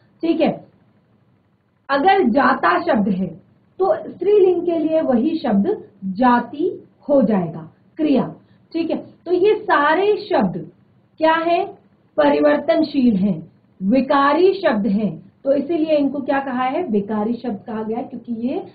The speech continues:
अपने आप को change करते रहते हैं वचन के आधार पर, लिंग के आधार पर और, अ, आपके काल के आधार पर। ठीक है, अब हम आगे बढ़ते हैं अविकारी।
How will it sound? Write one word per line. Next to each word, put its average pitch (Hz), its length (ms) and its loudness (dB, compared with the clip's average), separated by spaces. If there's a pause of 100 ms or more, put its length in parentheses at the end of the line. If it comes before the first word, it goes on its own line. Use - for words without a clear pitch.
(180)
अपने 269 340 -4
आप 240 280 -2
को 302 120 -6
change 226 360 -2
करते 226 300 -6
रहते 214 300 -2
हैं 294 340 -2 (240)
वचन 302 440 0
के 359 80 -2
आधार 262 400 0
पर, 294 240 -4
लिंग 220 340 0
के 247 120 -8
आधार 220 380 -4
पर 175 180 -10
और, 254 480 -2 (280)
अ, - 40 -6
आपके 247 480 -2
काल 220 420 0
के 349 380 -2 (280)
आधार 202 480 2
पर। 160 200 -4 (420)
ठीक 302 200 0
है, 233 60 2 (400)
अब 339 240 4
हम 302 380 2 (1700)
आगे 262 320 4
बढ़ते 294 300 4
हैं 320 120 4
अविकारी। 285 920 0